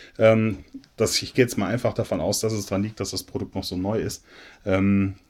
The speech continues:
dass sich das im Laufe der Zeit noch legen wird. Ähm, die Verarbeitung ist über jeden Zweifel erhaben. Das gefällt mir ausgesprochen gut. Ich hoffe,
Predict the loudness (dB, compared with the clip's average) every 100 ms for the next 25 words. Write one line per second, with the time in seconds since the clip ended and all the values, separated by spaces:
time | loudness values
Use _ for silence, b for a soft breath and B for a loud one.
0 | _ _ -4 -2 -4 -4 -2 -2 -2 -4
1 | -6 -6 -4 -4 -4 -2 -2 -2 -6 -14
2 | B B B B 4 6 4 4 4 2
3 | 4 6 6 6 4 4 2 2 0 0
4 | -2 -4 -4 -2 -2 0 0 0 -2 -2
5 | -4 0 0 2 -2 -4 -4 -2 -2 0
6 | 0 2 0 0 -2 -4 b b b b
7 | b _ _ _ b b b -8 0 2
8 | 2 0 0